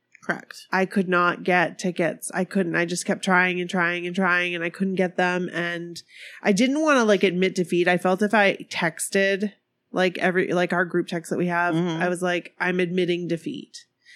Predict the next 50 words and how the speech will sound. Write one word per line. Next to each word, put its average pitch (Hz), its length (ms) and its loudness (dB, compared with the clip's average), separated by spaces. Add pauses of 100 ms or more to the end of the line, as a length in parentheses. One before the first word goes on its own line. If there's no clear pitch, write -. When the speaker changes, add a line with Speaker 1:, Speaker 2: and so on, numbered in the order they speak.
(280)
Speaker 2:
Um, 170 180 4
Speaker 1:
Right. 135 180 0
Speaker 2:
and 202 80 2
like 240 140 4
I 277 80 4
said, 226 240 2
we 220 240 2
had 277 140 2
had 247 260 2
conversations 214 640 0
with 190 120 -4
Jackie 185 340 2
and 190 80 -2
Maria, 185 260 0
and 170 80 -2
I 175 140 0 (120)
forgot 170 220 -2
to - 100 -8
mention 165 220 -4
this, 165 200 -2
that 170 280 2 (220)
we 226 120 4
want, 240 280 2 (100)
I 208 80 6
would 208 160 4
love 214 180 4
to 220 100 -4
sit 220 140 0
together. 170 600 0
Like, 196 320 2
I - 40 2
really 214 200 6
Speaker 1:
Right. 240 80 4
Speaker 2:
wanted 240 140 0
to 247 80 0
sit 202 260 4
with 196 100 0
Maria 185 360 0
and 196 100 -6
Jackie, 170 680 0 (480)
um, 160 600 2 (680)
and 170 520 0 (1080)
because 196 220 2
we 196 100 2
don't 202 140 4
get 240 120 -2
to 262 80 2
see 254 120 0
them 214 160 0
often, 175 640 0